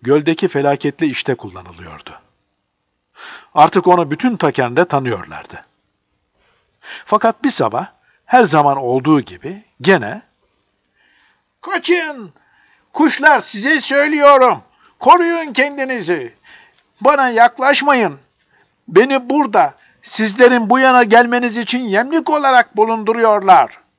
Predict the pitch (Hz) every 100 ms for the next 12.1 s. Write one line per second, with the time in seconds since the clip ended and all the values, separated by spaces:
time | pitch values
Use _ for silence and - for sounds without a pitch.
0 | _ _ _ _ _ _ _ 120 147 202
1 | 143 135 131 127 113 87 - - - _
2 | _ _ _ _ _ _ _ _ _ _
3 | _ _ _ _ _ 143 190 - 165 302
4 | _ _ - 202 - 247 226 208 180 -
5 | 135 131 127 175 254 - _ _ _ 143
6 | 196 240 233 139 127 - 127 240 - _
7 | - 151 214 214 196 180 165 175 185 160
8 | 127 135 139 120 120 127 135 233 208 190
9 | 117 - - - - _ _ _ _ _
10 | _ _ _ _ - - - 147 196 190
11 | 180 185 175 190 175 160 240 269 - -
12 | -